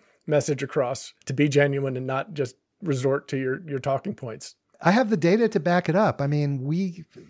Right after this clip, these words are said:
Speaker 2: we collect a lot of data about how people interact with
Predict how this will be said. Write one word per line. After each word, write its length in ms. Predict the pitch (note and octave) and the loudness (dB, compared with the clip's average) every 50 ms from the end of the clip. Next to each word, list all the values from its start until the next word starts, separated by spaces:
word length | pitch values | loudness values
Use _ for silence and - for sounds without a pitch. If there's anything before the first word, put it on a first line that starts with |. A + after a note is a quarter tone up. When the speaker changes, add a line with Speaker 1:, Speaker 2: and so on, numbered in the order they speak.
| - - - - - - - | -20 -20 -20 -18 -18 -20 -10
Speaker 2:
we 200 | - C#3 D3+ F3+ | -2 0 0 0
collect 400 | F3 - F#3+ F3 F3+ F3+ F3 - | 2 2 2 4 4 2 2 2
a 40 | C#3+ | 0
lot 300 | B2+ C#3 D3 D#3 F3+ G3 | 2 2 4 4 2 2
of 100 | G3 D#3+ | 0 0
data 380 | - G3 G#3 A3 F3 C3+ A#2 - - - - - _ _ | 2 2 2 2 2 0 0 -2 -6 -14 -20 -20 _ _
about 380 | - C#3 C3 E3 E3 D#3+ D3 - | -4 0 2 4 4 4 2 0
how 360 | - D#3 D3 D3+ D#3+ F3 F3 | 0 2 4 4 4 4 2
people 400 | E3+ - - F#3+ F3+ F3+ E3+ - | 0 -2 -4 -2 -2 -2 -4 -2
interact 760 | D3 D3+ E3+ E3+ - F#3 D#3+ C#3+ C3+ C3+ C#3+ - - - - - | 0 0 0 0 0 0 2 4 4 4 2 0 -4 -12 -16 -16
with 800 | - E3 D#3 D3+ D3+ D3+ D#3 D3+ D3+ D3+ D3+ D3+ D3 C3+ - - | -12 -8 -4 -2 -2 0 0 0 2 2 0 0 -2 -6 -10 -16